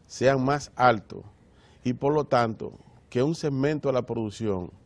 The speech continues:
menos, menos pudiente económicamente tenga acceso a la libra de carne, porque actualmente mantiene unos precios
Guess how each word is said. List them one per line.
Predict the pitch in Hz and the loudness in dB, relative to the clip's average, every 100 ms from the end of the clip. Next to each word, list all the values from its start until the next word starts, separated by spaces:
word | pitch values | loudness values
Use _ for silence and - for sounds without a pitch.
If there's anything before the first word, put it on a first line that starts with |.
| - _ _ - - _ _ - 117 | -20 _ _ -20 -20 _ _ -18 -6
menos, | 104 135 143 139 | 0 2 2 0
menos | 120 123 147 143 | 2 2 2 0
pudiente | 135 127 139 131 117 | -2 2 2 2 -2
económicamente | 107 113 123 110 107 104 95 | -2 -2 -2 -2 -2 -4 -6
tenga | 104 123 131 | -4 -2 -2
acceso | 107 - 131 - | -4 -4 -4 -2
a | 98 | -2
la | 92 | 0
libra | 104 104 | 0 0
de | 98 | 0
carne, | - 95 90 85 78 - - - - - | 0 -2 -2 -6 -12 -20 -20 -20 -16 -4
porque | 107 117 | 0 0
actualmente | 107 131 135 135 123 | 2 0 2 0 -2
mantiene | 123 110 107 120 | -4 -4 -4 -2
unos | 127 113 | -2 -4
precios | - 117 104 - | -2 0 0 -4